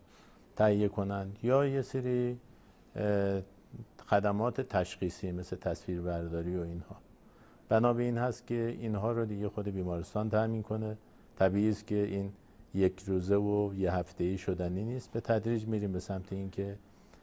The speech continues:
بیمارستانامون انشالله توانمند بشن، بتونن این خدمت رو ارائه بدن. این شاید بشه گفت مهمترین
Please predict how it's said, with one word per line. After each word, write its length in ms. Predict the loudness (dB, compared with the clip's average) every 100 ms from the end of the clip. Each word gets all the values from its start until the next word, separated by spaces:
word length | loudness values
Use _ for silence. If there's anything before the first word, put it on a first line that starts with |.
| -20 -12 0
بیمارستانامون 800 | 4 6 4 2 -4 -2 -2 -4
انشالله 440 | -4 -4 -2 -2
توانمند 600 | -2 -2 -2 -2 -2 -4
بشن، 340 | -6 -6 -6
بتونن 460 | -6 -4 -4 -4 -6 -10 -20 -20 -20 -8
این 100 | -4
خدمت 400 | 0 2 2 2
رو 60 | 2
ارائه 300 | 2 0 -2
بدن. 300 | -4 -4 -4
این 100 | -2
شاید 280 | 0 0 0
بشه 220 | -4 -2
گفت 140 | 0
مهمترین 760 | 2 2 0 0 0 0 0